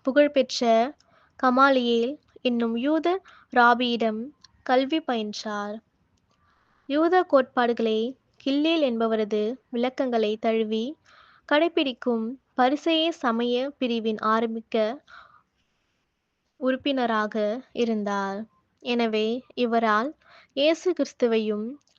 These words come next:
அவர் தம் அடியார்களையும் ஏற்றுக்கொள்ளவே முடியவில்லை. ஏனென்றால் யூதர்கள்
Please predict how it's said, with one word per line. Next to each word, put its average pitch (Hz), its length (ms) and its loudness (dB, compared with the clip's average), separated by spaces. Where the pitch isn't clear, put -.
அவர் 254 320 2
தம் 233 280 -2
அடியார்களையும் 254 1000 2
ஏற்றுக்கொள்ளவே 233 800 0
முடியவில்லை. 202 720 -2
ஏனென்றால் 247 760 0
யூதர்கள் 254 640 2